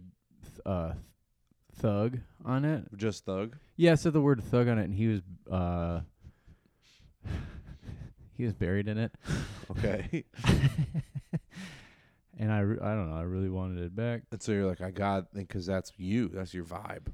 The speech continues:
Speaker 1: Yeah,
Speaker 2: You're
Speaker 1: so I, you know, I waited a year. I gave him a year of thug.
Speaker 2: Yeah. And you're the thug man.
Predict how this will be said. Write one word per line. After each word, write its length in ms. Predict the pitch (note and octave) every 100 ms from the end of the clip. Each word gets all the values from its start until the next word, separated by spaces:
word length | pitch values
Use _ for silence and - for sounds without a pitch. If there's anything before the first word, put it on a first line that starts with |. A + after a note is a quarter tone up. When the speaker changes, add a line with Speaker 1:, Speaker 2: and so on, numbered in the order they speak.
| -
Speaker 1:
Yeah, 120 | C3
Speaker 2:
You're 60 | D#3
Speaker 1:
so 160 | D3+ C3
I, 300 | B2 A#2 - _ _ _ _ _
you 120 | A2+ A#2+
know, 120 | A2+
I 80 | G#2+
waited 420 | A2+ B2 C3+ B2
a 40 |
year. 480 | A2 G2+ F2+ E2+ F2+
I 40 | F#2+
gave 180 | G#2 B2
him 80 | G#2
a 40 |
year 300 | F#2 F#2+ F2
of 100 | E2+
thug. 520 | - F2 E2 D#2 D#2+ E2+
Speaker 2:
Yeah. 260 | G2 G2 E2 - _ _ _ _ _ _ _ _ _ _ _ _ _ _ F#2+
And 120 | F#2
you're 100 | F2+
the 120 | F2
thug 240 | - G2 F#2
man. 220 | D#2